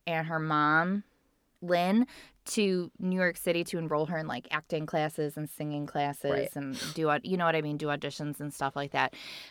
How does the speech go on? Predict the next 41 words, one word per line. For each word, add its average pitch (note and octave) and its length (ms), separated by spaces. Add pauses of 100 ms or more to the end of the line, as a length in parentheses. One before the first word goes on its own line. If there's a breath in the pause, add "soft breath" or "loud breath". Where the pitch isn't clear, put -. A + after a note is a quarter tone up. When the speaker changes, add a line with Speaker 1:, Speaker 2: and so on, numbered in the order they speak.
Speaker 1:
And D3 640 (160)
it E3 200
cost E3+ 320
her F#3+ 100
money, D3+ 280
and D3+ 100
it - 80
was, D3+ 140
like, D#3 140
a D3+ 60
risk. C3 540 (360 soft breath)
And, D3+ 480
uh, B2+ 580 (220)
she - 140
goes F#3+ 200
out D3+ 180
there. D3+ 140
Her E3 180
dad D#3 320
was F3 180
not, D3 360 (160)
they E3+ 160
make E3 240
a G3 40
point D3+ 340
to - 80
say, D3+ 200
like, C#3+ 260
her - 140
Speaker 2:
Yeah. D#3+ 160
Speaker 1:
dad D3+ 220
was D3+ 180
not D3 180
really D3 200
involved C#3+ 380
in D3+ 100
that. D#3 160
He E3+ 160
was D#3 220
more D3 260
so, C#3+ 580